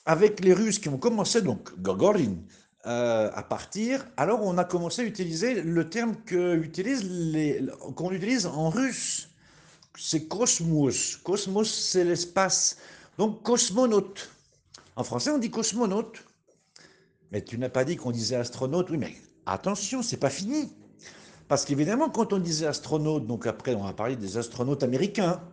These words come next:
Astronautes américains, puisque c'est les premiers à être partis. Bon,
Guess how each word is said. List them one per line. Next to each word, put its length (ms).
Astronautes 540
américains, 440
puisque 280
c'est 100
les 100
premiers 360
à 60
être 140
partis. 480
Bon, 220